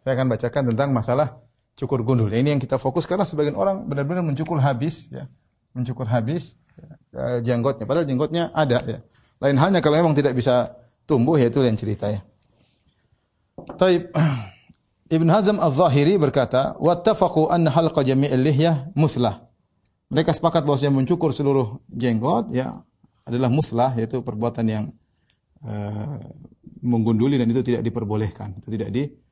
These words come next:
eh, perbolehkan, ya. Kemudian Ibnu Taimiyah juga mengatakan, "Yahrumu halqul lihya lil ahadits sahiha, wa lam yubihhu ahadun." Diharamkan, Ibnu, Ibnu Taimiyah mengatakan diharamkan mencukur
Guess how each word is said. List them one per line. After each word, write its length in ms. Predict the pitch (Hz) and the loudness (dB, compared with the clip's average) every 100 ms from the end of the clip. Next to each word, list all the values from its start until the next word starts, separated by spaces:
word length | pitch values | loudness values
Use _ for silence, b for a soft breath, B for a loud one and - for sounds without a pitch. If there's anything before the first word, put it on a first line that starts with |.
| _ _ _ | _ _ _
eh, 400 | 107 101 101 101 101 | -10 -6 -4 -4 -4
perbolehkan, 560 | 107 95 98 95 104 - | -4 -4 -4 -6 -8 -10
ya. 140 | - - _ _ _ _ _ _ _ _ _ _ _ _ | -14 -18 _ _ _ _ _ _ _ _ _ _ _ _
Kemudian 320 | 110 110 135 | -6 -2 0
Ibnu 120 | 135 | 0
Taimiyah 260 | 117 127 131 | 0 2 2
juga 140 | 127 | 2
mengatakan, 560 | 123 117 120 127 151 160 B B B | 2 2 0 -2 -2 -4 B B B
"Yahrumu 600 | 143 160 139 147 139 131 | 0 0 2 2 2 0
halqul 440 | 101 151 156 151 131 | 0 0 2 2 2
lihya 320 | 156 151 156 | 2 2 2
lil 120 | 131 | 2
ahadits 320 | 127 135 156 - | 0 0 0 0
sahiha, 480 | 135 156 127 98 - _ _ _ | 2 2 2 0 -6 _ _ _
wa 100 | - 143 | 0 2
lam 160 | 160 | 4
yubihhu 520 | 147 139 170 175 160 | 4 4 2 2 0
ahadun." 680 | - - 147 156 147 107 - - _ _ _ _ _ _ _ _ _ | 0 2 2 4 4 2 -4 -18 _ _ _ _ _ _ _ _ _
Diharamkan, 880 | - 135 127 139 175 185 196 208 | -2 0 2 4 4 2 2 0
Ibnu, 300 | - 131 127 | 0 0 0
Ibnu 180 | - 127 | 0 0
Taimiyah 300 | 123 135 151 | 2 2 2
mengatakan 400 | 131 120 143 151 | 2 0 0 0
diharamkan 640 | 131 120 127 170 170 190 175 | 0 2 2 2 0 2 2
mencukur 720 | 135 117 - - 185 180 160 | 2 0 -2 0 0 2 0